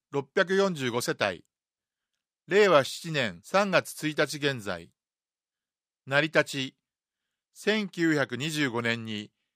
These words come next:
東淀川区として発足。千九百七十四年に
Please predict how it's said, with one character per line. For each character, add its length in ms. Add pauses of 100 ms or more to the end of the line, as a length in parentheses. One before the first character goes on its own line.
(120)
東 380
淀 260
川 180
区 120
と 100
し 100
て 320
発 160
足。 440 (1000)
千 340
九 160
百 220
七 240
十 180
四 140
年 240
に 240